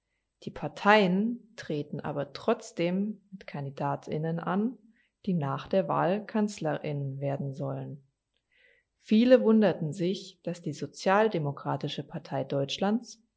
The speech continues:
kurz S P D, einen Kandidaten vorschlug. Denn man rechnete damit, dass die S P D nur sehr wenige Stimmen bekommt.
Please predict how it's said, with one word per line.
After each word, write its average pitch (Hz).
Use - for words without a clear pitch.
kurz -
S -
P 147
D, 160
einen 143
Kandidaten 185
vorschlug. 127
Denn 160
man 139
rechnete 190
damit, 156
dass -
die -
S 143
P 165
D 170
nur 143
sehr 185
wenige 196
Stimmen 131
bekommt. -